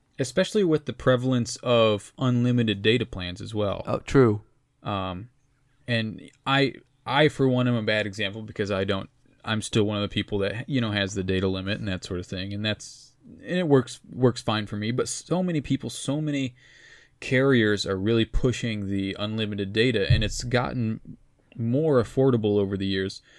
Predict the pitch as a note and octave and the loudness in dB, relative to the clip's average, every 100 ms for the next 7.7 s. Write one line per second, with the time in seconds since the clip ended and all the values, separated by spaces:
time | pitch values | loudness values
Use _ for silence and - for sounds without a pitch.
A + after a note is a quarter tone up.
0 | - - B2+ B2 A#2 - D#3+ G3 E3 C#3 | -20 -8 0 2 2 0 -2 -2 0 -2
1 | A#2+ _ - A#2 B2+ A3 - B2 C3+ C#3 | -4 _ -4 0 0 0 -4 0 0 0
2 | A#2+ G#2 A2 C#3+ C3+ A2+ G#2 G#2 F#2 - | -4 -2 2 4 4 2 2 -2 -4 -8
3 | _ _ A2+ A2 G2+ G2 A2+ A2 A2+ G#2+ | _ _ -6 -4 -2 0 0 0 -2 0
4 | G#2 G2+ - A2 G#2+ G2+ F#2+ G#2 G2+ G2+ | 0 0 -4 -8 -8 -8 -8 -6 -4 -4
5 | G2+ F#2+ F#2 F#2 F#2+ F#2 F2+ F#2+ - G2+ | -2 -2 -2 -4 -4 -4 -4 -6 -8 -8
6 | F#2+ F#2 A2+ A2 G#2 A#2+ A2+ A#2+ A2 G2 | -6 -6 -4 -4 -2 -4 -4 0 0 -2
7 | G#2+ - - A2+ A2 G#2+ | -6 -8 -8 -6 -4 -6